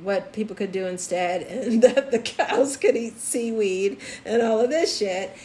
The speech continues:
And then it was, uh, later on the Splendid Table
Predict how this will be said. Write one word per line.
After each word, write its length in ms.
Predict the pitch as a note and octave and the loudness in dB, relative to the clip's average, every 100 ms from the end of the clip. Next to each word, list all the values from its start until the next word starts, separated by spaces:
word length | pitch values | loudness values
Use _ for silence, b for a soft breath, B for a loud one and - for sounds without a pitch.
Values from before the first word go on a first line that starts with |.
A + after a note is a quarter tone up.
| B - | B -2
And 180 | A#3 B3 | 2 6
then 320 | B3+ B3+ B3 | 6 6 2
it 140 | G#3 A3 | 2 4
was, 320 | A#3 G#3+ - | 4 2 0
uh, 380 | G3+ F#3+ F#3 F3 G3+ | -2 -2 -2 -6 -2
later 640 | A3 C4 A#3+ G#3 F3 G3+ B B - - | 6 8 8 4 -2 -6 B B -20 -4
on 440 | G#3 G#3 G#3 G#3 G3 | 0 2 2 0 0
the 220 | G3 F#3 | 0 0
Splendid 480 | - B3 A3+ G3+ - | -2 0 0 0 -4
Table 600 | A3 G#3 F#3+ F3 F3 | -2 0 0 -2 -4